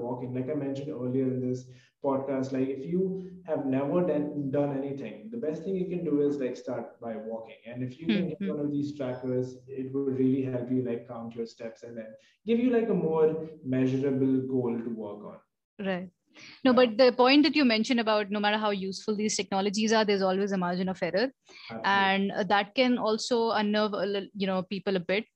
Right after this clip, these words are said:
Speaker 2: uh,
Speaker 1: Yeah.
Speaker 2: because they're gonna be like, "Hey, what's wrong with me?"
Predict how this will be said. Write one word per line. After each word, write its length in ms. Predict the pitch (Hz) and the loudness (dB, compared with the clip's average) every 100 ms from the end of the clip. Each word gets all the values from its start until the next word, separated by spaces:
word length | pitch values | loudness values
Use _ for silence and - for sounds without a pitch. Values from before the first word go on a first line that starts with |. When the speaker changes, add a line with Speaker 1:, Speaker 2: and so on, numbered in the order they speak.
| _ - _ - | _ -20 _ 0
Speaker 2:
uh, 380 | 208 190 190 190 | 4 6 6 2
Speaker 1:
Yeah. 60 | 185 214 | 0 -4
Speaker 2:
because 640 | 202 214 208 196 - - | 2 2 2 2 0 0
they're 180 | - 208 196 | 2 2 2
gonna 120 | 202 202 | 0 0
be 20 | 202 | 0
like, 120 | 202 | 2
"Hey, 140 | 214 | 0
what's 240 | 202 202 - | 0 -2 -2
wrong 200 | 202 190 | -2 -2
with 80 | 175 | -6
me?" 120 | 175 | -8